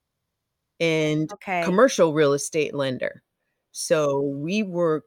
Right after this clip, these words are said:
Speaker 2: Okay.
Speaker 1: collaborating, doing multi-million dollar deals on properties, and I actually
Speaker 2: Mm-hmm.
Speaker 1: ended up being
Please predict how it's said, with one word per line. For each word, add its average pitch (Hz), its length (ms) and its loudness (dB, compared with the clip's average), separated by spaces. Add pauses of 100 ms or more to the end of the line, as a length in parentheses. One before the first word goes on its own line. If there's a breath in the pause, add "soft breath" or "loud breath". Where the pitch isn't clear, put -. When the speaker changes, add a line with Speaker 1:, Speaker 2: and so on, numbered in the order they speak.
(140)
Speaker 2:
Okay. 151 340 -2
Speaker 1:
collaborating, 160 420 0
doing 151 800 -2
multi-million 180 1120 -2
dollar 151 600 -2 (320)
deals 180 640 0
on 123 360 -10
properties, - 920 -12 (100)
and 143 340 -2 (600)
I 180 360 0
actually 165 760 -4
Speaker 2:
Mm-hmm. - 20 -8
Speaker 1:
ended 160 360 -4
up 151 400 -6
being 156 680 -4